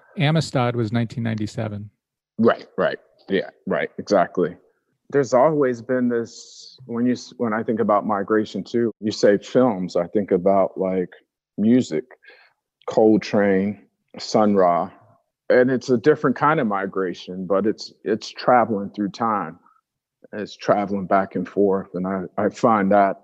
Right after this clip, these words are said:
Speaker 2: you know, those were some of my earlier influences in terms of my work. It was always, you know, turn on music, try to understand history through music, understand, like, you know,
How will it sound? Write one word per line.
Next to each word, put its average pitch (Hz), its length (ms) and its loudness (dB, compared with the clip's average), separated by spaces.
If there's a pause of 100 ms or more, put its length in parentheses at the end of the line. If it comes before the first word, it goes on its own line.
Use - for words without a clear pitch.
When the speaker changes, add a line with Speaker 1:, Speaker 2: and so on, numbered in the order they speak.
Speaker 2:
you 104 160 -6
know, 90 160 -4
those 127 300 6
were 120 80 4
some 123 240 2
of 117 80 4
my 110 160 2
earlier 107 560 0
influences 104 640 -8
in 95 100 -6
terms 98 320 -12
of 87 100 -10
my 90 120 -6
work. 92 340 -2
It 95 80 -10
was 98 160 -12
always, 98 420 -4 (120)
you 107 120 -2
know, 92 140 -2 (120)
turn 110 280 2
on 98 180 2
music, 104 460 0 (340)
try 104 260 4
to 110 140 4 (300)
understand 117 600 2
history 107 420 0
through 95 180 -2
music, 101 600 -4 (340)
understand, 107 720 2
like, 101 320 2
you 113 100 4
know, 92 380 -2